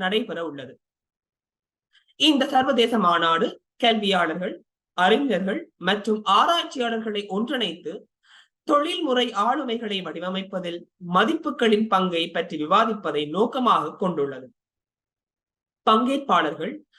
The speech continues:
அசல் ஆராய்ச்சி மற்றும் வழக்கு ஆய்வுகளை மே இருபத்-, இரண்டாயிரத்தி இருபத்தி நாளுக்குள் சமர்ப்பிக்க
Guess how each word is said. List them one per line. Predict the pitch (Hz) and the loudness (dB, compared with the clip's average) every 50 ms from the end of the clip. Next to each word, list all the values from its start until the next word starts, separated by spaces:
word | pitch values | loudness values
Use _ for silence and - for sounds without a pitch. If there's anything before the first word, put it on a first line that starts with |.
| _ _ _ _ - 202 | _ _ _ _ 0 0
அசல் | 220 233 208 170 202 285 294 - _ _ - 190 208 | 0 2 2 0 -2 -2 -4 -10 _ _ 2 4 4
ஆராய்ச்சி | 240 247 247 214 190 180 - - - 202 240 - - 202 | 6 6 4 4 2 0 -4 -10 -14 -14 -14 -10 -6 -4
மற்றும் | 202 208 208 - 220 202 190 | -4 -2 0 0 0 2 4
வழக்கு | 180 214 233 - - - 339 - 214 214 | 4 4 2 0 -2 -6 -4 0 2 4
ஆய்வுகளை | 214 214 208 208 208 214 175 160 160 - - _ _ _ _ _ _ _ _ _ _ _ _ _ - 175 170 180 208 | 4 4 2 0 -2 -2 -4 -4 -6 -8 -12 _ _ _ _ _ _ _ _ _ _ _ _ _ -12 -6 -2 0 2
மே | 226 240 277 339 - - - _ _ - 196 | 2 2 2 0 -4 -12 -18 _ _ -2 0
இருபத்-, | 214 262 302 294 - - _ - | 2 2 2 0 -4 -10 _ -2
இரண்டாயிரத்தி | 208 214 233 262 269 285 294 302 311 - 302 254 | 0 2 2 2 2 2 0 0 -2 -4 -6 -4
இருபத்தி | 247 233 226 226 240 220 214 | -4 -4 -4 -2 -2 0 0
நாளுக்குள் | 208 208 214 214 214 - 208 208 208 214 214 | 0 0 -2 -2 -2 -2 0 0 0 -2 -4
சமர்ப்பிக்க | 214 208 247 247 254 - 180 175 - - 156 160 170 | -4 -4 -4 -6 -8 -10 -14 -12 -8 -8 -6 -6 -6